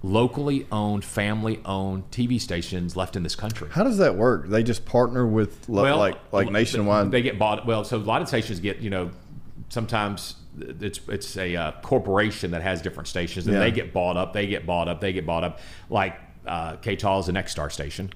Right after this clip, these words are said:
Speaker 2: Okay.
Speaker 1: Uh,
Speaker 2: Gotcha.
Speaker 1: K S L A, I believe now, is a Gray station. And, uh, K T B S is still K T B S.
Speaker 2: That's cool. So it's
Speaker 1: It's
Speaker 2: locally owned. It's the
Speaker 1: owned
Speaker 2: only
Speaker 1: by the
Speaker 2: one
Speaker 1: Ray,
Speaker 2: in this
Speaker 1: uh, owned,
Speaker 2: area?
Speaker 1: owned by the Ray family.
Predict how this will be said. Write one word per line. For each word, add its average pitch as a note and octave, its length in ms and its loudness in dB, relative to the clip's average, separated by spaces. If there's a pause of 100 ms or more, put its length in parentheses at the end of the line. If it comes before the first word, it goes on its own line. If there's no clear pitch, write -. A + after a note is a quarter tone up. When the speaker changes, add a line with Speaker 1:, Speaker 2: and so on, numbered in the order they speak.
(100)
Speaker 2:
Okay. G2 260 0 (160)
Speaker 1:
Uh, D#2+ 280 2
Speaker 2:
Gotcha. - 180 -6
Speaker 1:
K F#2+ 100 2
S F#2+ 180 -2
L F#2+ 200 -2
A, F#2+ 200 0
I F2+ 100 2
believe F#2+ 420 -2
now, F#2+ 160 0
is F2 100 -4
a D#2 60 -4
Gray F#2 340 0
station. D#2+ 540 -6 (800)
And, F#2+ 220 2
uh, E2+ 180 2
K G#2 180 -2
T G#2 140 -4
B G2 160 2
S A2 220 0
is E2+ 140 -4
still F2+ 200 -6
K F2 180 -4
T E2+ 160 -4
B F2 160 0
S. A2 40 2
Speaker 2:
That's D3 160 0
cool. F3 180 0
So A2 160 2
it's A2+ 100 4
Speaker 1:
It's A2+ 60 6
Speaker 2:
locally A#2 280 4
owned. F2+ 220 2
It's F2+ 100 -2
the A2 60 2
Speaker 1:
owned A2+ 100 6
Speaker 2:
only A#2 80 6
Speaker 1:
by B2 60 6
the A#2 60 4
Speaker 2:
one A2+ 80 2
Speaker 1:
Ray, A#2+ 140 2
Speaker 2:
in G#2+ 100 2
this A2 180 2
Speaker 1:
uh, B2 40 4
owned, G#2 80 4
Speaker 2:
area? B2 180 2
Speaker 1:
owned A2+ 200 2
by A#2 100 6
the A2 80 0
Ray G#2+ 180 2
family. D2 420 -4